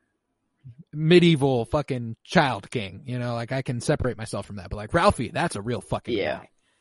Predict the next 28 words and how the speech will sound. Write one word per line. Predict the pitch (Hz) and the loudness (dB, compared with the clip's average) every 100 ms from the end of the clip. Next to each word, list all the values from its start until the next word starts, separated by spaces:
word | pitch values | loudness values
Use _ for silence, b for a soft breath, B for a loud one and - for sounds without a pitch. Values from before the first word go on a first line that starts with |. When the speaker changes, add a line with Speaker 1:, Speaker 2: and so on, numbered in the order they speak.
| _ | _
Speaker 2:
Those | 139 135 | -2 4
guys | 139 131 120 | 6 6 4
exist | 113 110 123 - - | -4 -2 0 -2 -4
in | 110 | -8
the | 113 | -6
world. | 117 65 67 202 _ _ _ _ _ _ _ _ _ _ _ _ _ _ _ | -4 -4 -6 -12 _ _ _ _ _ _ _ _ _ _ _ _ _ _ _
Yeah, | - 120 | 0 2
he | 175 240 | 2 -2
sucks. | - 143 - - - _ _ | 2 2 2 -6 -20 _ _
He | 170 | -10
sucks. | - 160 160 | 0 2 2
The | 147 | -2
mom | 127 143 165 180 202 | 0 2 2 -2 -6
was | 170 135 | -6 -4
definitely | - 135 151 139 147 143 | 0 0 0 -4 -4 -4
an | |
evil | 123 127 117 | -4 -4 -2
mastermind | 123 131 143 131 127 123 | -2 -2 -6 -6 -6 -8
pulling | - 101 | -10 -8
all | 127 135 | -4 -4
the | 143 | -6
strings | - 127 123 127 | -8 -8 -8 -12
before | - - | -14 -14
she | - 123 | -12 -6
died, | 107 117 165 _ _ _ _ _ - | -4 -4 -6 _ _ _ _ _ -10
which | 123 | -10
was | 104 113 | -10 -12
interesting. | 90 101 - 92 - | -14 -16 -18 -16 -16